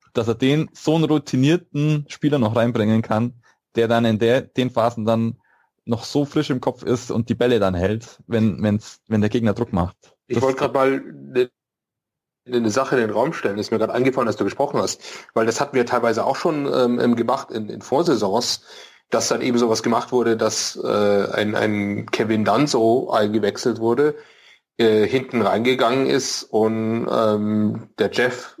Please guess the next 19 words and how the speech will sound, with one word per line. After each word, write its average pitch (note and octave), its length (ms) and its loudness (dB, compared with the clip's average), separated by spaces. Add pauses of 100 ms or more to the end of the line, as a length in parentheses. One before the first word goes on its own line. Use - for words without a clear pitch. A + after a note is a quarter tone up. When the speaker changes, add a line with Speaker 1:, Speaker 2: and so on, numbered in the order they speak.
Speaker 2:
äh, G#2+ 320 2 (680)
eine, A2 420 2 (1120)
eine A#2 160 2
Reihe A2+ 220 4
vorgeschoben C3+ 600 0
hat F#2 240 -2
und G#2 120 -2
der B2 140 2
plötzlich G#2+ 340 -2
Speaker 1:
Ja. A2 60 0
Speaker 2:
die - 20 2
Sechs-, - 360 -4
die A2 120 -6
defensive A2+ 460 -2
Sechserrolle G#2+ 480 0
ausgefüllt G#2 520 0
hat G2 160 0
und G2+ 140 -4
da G2+ 300 2